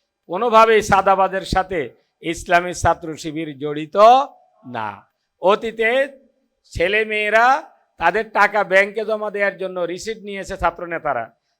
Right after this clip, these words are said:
যে "তুমি কেন যাবে কষ্ট করে ব্যাংকে, যা-, যাইতে হবে না, তোমার টাকা আমি জমা দিব।" এইভাবে দেখা যায় বিভিন্ন ছাত্র নেতারা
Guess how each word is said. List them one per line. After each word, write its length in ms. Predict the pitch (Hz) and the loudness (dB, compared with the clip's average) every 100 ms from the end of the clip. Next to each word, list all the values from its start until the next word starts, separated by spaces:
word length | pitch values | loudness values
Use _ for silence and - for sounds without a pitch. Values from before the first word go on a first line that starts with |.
| - | -14
যে 100 | 180 | -12
"তুমি 280 | 220 226 262 | -8 -6 -4
কেন 280 | 240 233 | -4 -4
যাবে 260 | 220 220 202 202 | 0 2 2 0
কষ্ট 260 | 190 - | -4 -6
করে 240 | 185 180 170 | -6 -4 -2
ব্যাংকে, 340 | 160 160 165 | -4 -4 -6
যা-, 360 | 151 139 135 139 | -2 -4 -6 -8
যাইতে 260 | 151 151 | -6 -2
হবে 240 | 160 170 196 | -2 -2 -2
না, 180 | 254 269 _ _ _ | -4 -4 _ _ _
তোমার 260 | 170 170 175 | -4 -2 -2
টাকা 300 | 180 170 151 | -4 0 0
আমি 160 | 160 | -2
জমা 260 | 160 147 127 | -4 -4 -4
দিব।" 300 | 120 113 113 _ _ _ _ | -8 -12 -14 _ _ _ _
এইভাবে 420 | - 185 220 226 226 | -2 4 6 4 4
দেখা 320 | 208 202 214 | 2 2 2
যায় 160 | 214 | 2
বিভিন্ন 440 | 196 196 202 208 196 | 2 -2 -6 -6 -8
ছাত্র 400 | 196 170 165 214 | -2 -2 -2 -6
নেতারা 560 | 214 190 180 165 123 | -8 -4 0 0 -2